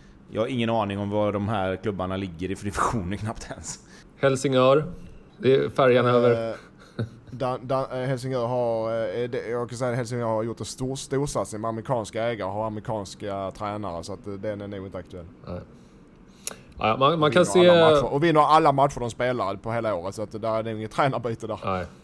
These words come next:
Speaker 2: Men man kan gå
Speaker 3: Jag
Speaker 2: in
Speaker 3: kan ta med
Speaker 2: på,
Speaker 3: uppåt
Speaker 2: på
Speaker 3: så.
Speaker 2: NordicBet och, och Nor-, och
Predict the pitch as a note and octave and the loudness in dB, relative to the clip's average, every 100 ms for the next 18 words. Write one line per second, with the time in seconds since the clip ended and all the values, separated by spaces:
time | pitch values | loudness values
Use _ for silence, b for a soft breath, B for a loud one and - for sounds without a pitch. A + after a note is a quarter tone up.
0 | - - C3+ D#3 D3 C3 D#3 D#3+ D3+ D#3 | -18 0 0 4 2 4 4 4 4 8
1 | D3+ D3 A#2+ C#3+ C#3+ C#3+ C3+ C3+ A#2+ - | 10 10 8 4 6 6 6 4 2 2
2 | A#2+ A#2 A#2+ A#2 A2 A2 A#2 A2+ - A2+ | 4 4 4 6 6 4 4 2 4 2
3 | G#2+ - | 0 -2